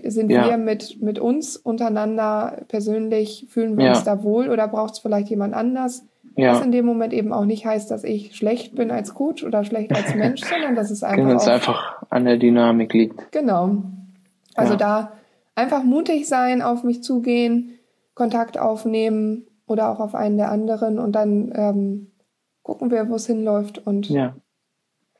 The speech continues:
Speaker 1: was, was es dann wird.
Speaker 2: Ach, sehr gut. Danke für die
Speaker 1: <clears throat>
Speaker 2: Information.
Speaker 1: Genau,
Speaker 2: Ähm,
Speaker 1: gerne.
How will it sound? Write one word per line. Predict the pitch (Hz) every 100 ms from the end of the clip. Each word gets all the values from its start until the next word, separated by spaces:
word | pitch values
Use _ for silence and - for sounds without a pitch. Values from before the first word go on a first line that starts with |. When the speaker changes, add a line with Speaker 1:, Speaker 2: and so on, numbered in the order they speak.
| _
Speaker 1:
was, | - 208 208 - - _ _
was | - 208
es | - -
dann | 220 202
wird. | 196 175 - - - _ _ - - - - - - - -
Speaker 2:
Ach, | 143
sehr | 139 131 131
gut. | 120 117 - - - - - -
Danke | 135 131
für | - 127 127
die | 123 110
Speaker 1:
<clears throat> |
Speaker 2:
Information. | 117 120 117 113 - 110 123 170 - _ _ -
Speaker 1:
Genau, | 208 190
Speaker 2:
Ähm, | 120 117 117 117
Speaker 1:
gerne. | 113 113 110 113